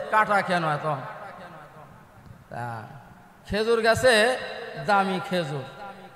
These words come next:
যে খেজুর ছোটোর থেকে খাওয়া যায়, বুখারী শরীফের হাদিস, ছোটোর থেকে খাওয়া যায়, একটু কি যে হয়েছে খাওয়া চলে। তারপর এটা পাকে, বাইগা খেজুর,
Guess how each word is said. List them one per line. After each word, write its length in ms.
যে 160
খেজুর 400
ছোটোর 240
থেকে 140
খাওয়া 200
যায়, 200
বুখারী 260
শরীফের 220
হাদিস, 360
ছোটোর 260
থেকে 300
খাওয়া 200
যায়, 200
একটু 320
কি 120
যে 160
হয়েছে 240
খাওয়া 180
চলে। 240
তারপর 300
এটা 240
পাকে, 440
বাইগা 320
খেজুর, 300